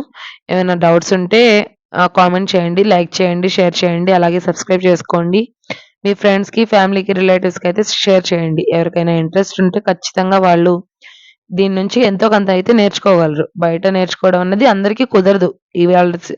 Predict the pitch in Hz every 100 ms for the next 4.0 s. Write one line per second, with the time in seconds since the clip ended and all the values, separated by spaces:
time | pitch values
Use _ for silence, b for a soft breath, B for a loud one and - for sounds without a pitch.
0 | - 180 170 180 170 170 156 151 _ B
1 | B B B 208 220 226 226 285 - 233
2 | 220 226 208 208 - 247 220 190 190 196
3 | 190 190 180 196 214 185 - 180 170